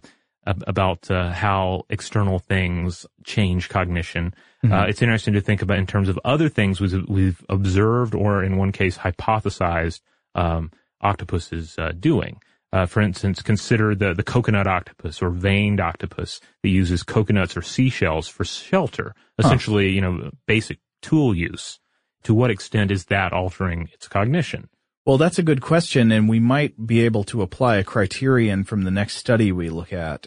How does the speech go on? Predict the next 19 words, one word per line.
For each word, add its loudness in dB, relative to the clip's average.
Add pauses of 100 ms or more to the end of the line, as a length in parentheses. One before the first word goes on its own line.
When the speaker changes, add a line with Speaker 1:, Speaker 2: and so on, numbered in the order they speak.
Speaker 2:
uh, -12
to, -10 (300)
to -20
judge 2
that. -6
Th-, -10
this -12
criterion 2
that's -4
gonna 0
come 0
up 2
in -2
a -2
minute 2
is -4
the -8
idea -4
of, -10